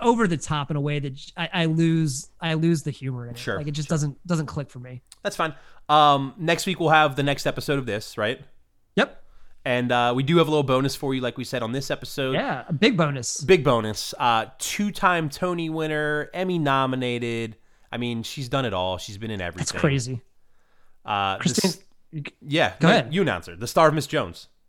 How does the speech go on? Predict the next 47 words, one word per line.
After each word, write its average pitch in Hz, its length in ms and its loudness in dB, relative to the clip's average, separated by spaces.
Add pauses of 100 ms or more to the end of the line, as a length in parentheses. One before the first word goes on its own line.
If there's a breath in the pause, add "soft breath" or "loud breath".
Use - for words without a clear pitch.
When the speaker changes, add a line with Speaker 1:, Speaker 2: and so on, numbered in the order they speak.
(220)
Speaker 1:
Star 226 220 4
of 240 80 4
Miss 233 100 -2
Jones. 190 260 2
Miss 185 160 4
Jones 202 240 2
herself, 180 360 0
Christine 170 360 -2
Ebersol, 151 680 -2 (180)
was 156 160 -2
gracious 156 460 -4
enough 170 160 -2
to 170 80 -6
take 165 180 -4
some 185 120 -8
time, 139 360 -2 (640 soft breath)
uh, 139 260 -2
and 160 80 -4
come 190 140 0
on 196 160 0
and, 196 200 -2
and 190 220 -2
do 202 80 0
an 190 80 0
interview 202 240 -4
with 143 180 -4
us. 135 160 -6
And, 156 200 -4 (480)
I 170 80 0
mean, 175 120 2
that's 233 180 2
a, 226 200 -4
that's 170 140 -6
a 180 40 -2
big 156 220 0
get 135 180 -4
for 127 200 -10
us. 123 160 -12
So 135 100 -8
we're, 143 240 -2
we're 156 160 -2
really, 139 300 -2
we're 147 180 -2
really 156 240 0
excited 131 340 -8
about 120 240 -12
it. 127 120 -20